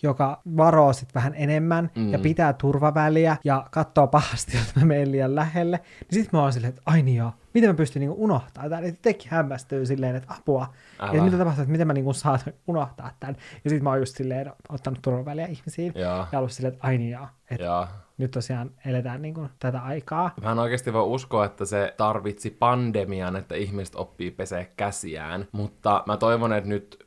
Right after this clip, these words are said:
Speaker 2: tää käsienpesu ja nää niin kun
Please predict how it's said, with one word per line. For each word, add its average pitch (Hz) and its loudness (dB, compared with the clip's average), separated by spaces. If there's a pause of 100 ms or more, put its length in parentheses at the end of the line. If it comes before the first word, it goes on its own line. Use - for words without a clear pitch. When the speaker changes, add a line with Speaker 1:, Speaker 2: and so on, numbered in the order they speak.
Speaker 2:
tää 90 -2
käsienpesu 123 -2
ja 87 -4
nää 85 -6 (400)
niin 90 -12
kun 82 -10